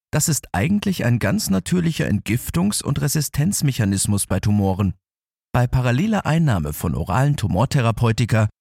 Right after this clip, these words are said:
schleust P G P hundertsiebzig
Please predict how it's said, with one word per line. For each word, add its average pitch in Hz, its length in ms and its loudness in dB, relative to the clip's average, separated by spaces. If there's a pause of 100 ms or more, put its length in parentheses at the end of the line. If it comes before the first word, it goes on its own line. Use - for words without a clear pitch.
(180)
schleust - 480 -2
P 185 260 0
G 123 160 0
P 117 280 0
hundertsiebzig 113 800 0